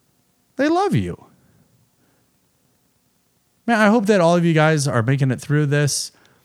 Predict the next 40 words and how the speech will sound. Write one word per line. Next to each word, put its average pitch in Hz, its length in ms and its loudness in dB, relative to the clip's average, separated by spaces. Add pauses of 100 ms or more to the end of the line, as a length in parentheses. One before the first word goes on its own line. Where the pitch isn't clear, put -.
(220)
I 170 60 0
want 190 120 2
to 180 60 2
thank 165 240 -2
Glendon 170 420 2
for 143 160 -2
being 165 220 0
on 151 140 0
the 143 100 -2
episode 156 500 0
and 135 120 -2
for 120 100 0
Matt 131 300 0
Goody 139 360 0
and 170 180 -2
for 202 140 0
Avon 196 440 2
for 165 140 -4
sending 160 420 0
that 139 180 2
in. 98 320 -2 (600)
I 196 60 0
also 214 180 0
want 202 140 2
to 175 40 2
thank 175 480 -4
Jordan 165 380 2
Combs 180 640 0
and 131 260 2
Lucky 147 320 2
Star 165 300 0
for 160 140 -2
the 123 100 0
use 160 220 0
of 139 80 -2
their 151 120 0
songs 151 400 0
in 123 140 -2
the 113 120 -4
episode. 151 640 0